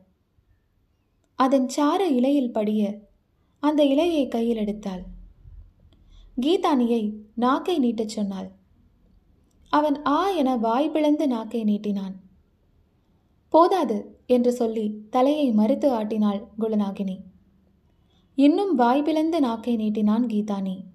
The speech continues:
மீண்டும் மறுத்து தலையை ஆட்டினாள். இன்னும் முயற்சித்தான்.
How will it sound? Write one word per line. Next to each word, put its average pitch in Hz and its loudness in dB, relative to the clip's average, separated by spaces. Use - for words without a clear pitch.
மீண்டும் 359 4
மறுத்து 254 2
தலையை 233 0
ஆட்டினாள். 208 -4
இன்னும் 320 2
முயற்சித்தான். 214 -2